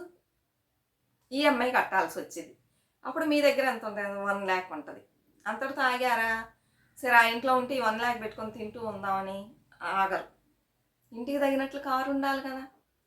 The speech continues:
చిన్న చిన్న కార్లు కొనకూడదు. ఇల్లు చూస్తే బ్రహ్మాండంగా ఉంది, చిన్న కారు కొనుక్కుంటే అంత వాల్యూ ఉండదు. ఇప్పుడు సొసైటీలో మనం బాగా సంపాదిస్తున్నాం, అందరిలాగా మనం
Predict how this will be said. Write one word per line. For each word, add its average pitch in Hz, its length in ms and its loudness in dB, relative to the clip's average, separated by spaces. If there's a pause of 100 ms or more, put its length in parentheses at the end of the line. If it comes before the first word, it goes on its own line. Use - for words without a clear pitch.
(320)
చిన్న 269 160 -2
చిన్న 285 260 0
కార్లు 262 340 2
కొనకూడదు. 165 520 -6 (100)
ఇల్లు 247 420 -4
చూస్తే 240 240 -6
బ్రహ్మాండంగా 226 640 -2
ఉంది, 165 240 -6 (760)
చిన్న 277 140 0
కారు 285 220 4
కొనుక్కుంటే 247 480 -2
అంత 214 160 -8
వాల్యూ 196 400 -4
ఉండదు. 156 300 -8 (200)
ఇప్పుడు 277 200 -10
సొసైటీలో 233 640 -2
మనం 196 180 -6
బాగా 190 180 2
సంపాదిస్తున్నాం, 220 880 -4 (540)
అందరిలాగా 247 480 6
మనం 233 260 4